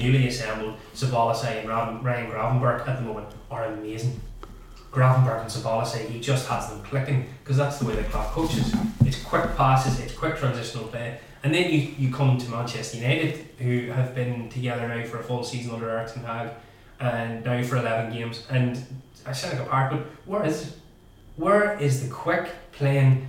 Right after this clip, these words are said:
possession-based football that you're describing in your press conferences? I know you want to play it, but simply picking a team and sending it out there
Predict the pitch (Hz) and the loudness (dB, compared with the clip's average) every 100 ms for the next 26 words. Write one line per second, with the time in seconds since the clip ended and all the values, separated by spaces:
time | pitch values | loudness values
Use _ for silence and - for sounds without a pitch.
0 | - 123 135 147 - 135 127 123 - 131 | -4 2 4 4 4 2 2 0 0 -2
1 | - 127 123 123 123 - - 123 123 120 | 0 0 0 0 -4 -4 -4 -2 0 -2
2 | 113 107 110 - 113 - - - - - | -4 -8 -8 -8 -12 -12 -16 -18 -20 -20
3 | - - _ - 139 156 190 156 175 135 | -20 -20 _ 0 2 2 2 2 2 0
4 | 131 131 131 - - - - 131 - 185 | 2 2 2 -2 -12 -20 -10 -6 0 0
5 | 185 151 - 156 143 131 - 127 123 - | 0 0 0 0 2 0 2 2 2 2
6 | 131 135 123 120 123 131 113 | 2 2 0 -2 0 0 0